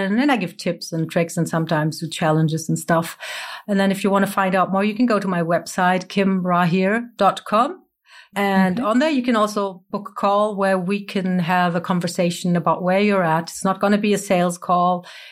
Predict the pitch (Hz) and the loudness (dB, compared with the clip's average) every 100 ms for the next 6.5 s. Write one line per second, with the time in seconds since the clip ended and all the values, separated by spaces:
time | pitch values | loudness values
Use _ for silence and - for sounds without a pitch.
0 | - 185 185 - 202 202 196 196 202 202 | -6 -6 -6 -4 0 2 2 0 0 2
1 | 190 185 180 - - 175 175 180 170 165 | 4 4 0 -2 0 2 2 2 2 2
2 | - 170 170 - - - 196 185 185 175 | 0 -2 -2 -12 -8 -2 -2 0 0 0
3 | 185 - 254 277 185 220 220 214 190 196 | -2 -6 0 0 2 2 2 2 2 0
4 | 190 196 - 202 180 175 180 180 175 170 | 0 -4 -6 -6 -4 -2 -2 0 0 2
5 | 170 170 185 185 175 165 - - 156 147 | 2 2 2 2 0 -4 -4 0 2 2
6 | 160 156 156 151 | 0 0 0 -4